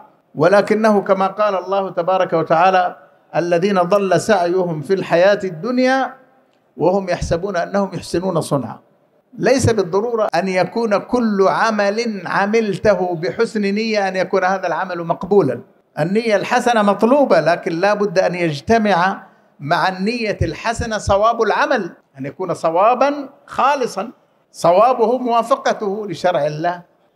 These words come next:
وخلوصه أن يبتغي الإنسان به وجه الله، أن تكون نيته حسنة. لكن أما أن تكون النية حسنة ثم هو يتصرف كيف ما شاء، هذا الأمر غير مقبول بحال من الأحوال. من هذه الأمور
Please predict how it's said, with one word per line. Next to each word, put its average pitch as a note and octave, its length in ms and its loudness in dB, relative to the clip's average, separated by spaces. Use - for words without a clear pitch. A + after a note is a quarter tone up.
وخلوصه A#3+ 1120 -2
أن G#3+ 220 -8
يبتغي G3+ 580 -4
الإنسان F#3+ 480 -6
به F#3+ 280 -8
وجه F3 260 -10
الله، D#3 200 -6
أن D3+ 80 -10
تكون G3+ 320 -6
نيته G#3+ 380 -2
حسنة. F3+ 500 -4
لكن G3 320 0
أما A#3+ 200 -2
أن A3+ 80 -4
تكون A#3+ 280 -2
النية B3+ 280 -2
حسنة B3 420 -2
ثم A#3 400 -4
هو B3 200 -2
يتصرف A3 640 -2
كيف B3 360 0
ما A#3+ 280 -2
شاء، D#4 500 -2
هذا G#3+ 260 -2
الأمر A3+ 340 -2
غير C4+ 260 -2
مقبول A3+ 600 -4
بحال F#3+ 480 0
من E3 120 -4
الأحوال. C3 380 -8
من A#3+ 180 2
هذه D#4+ 380 2
الأمور C#4 560 2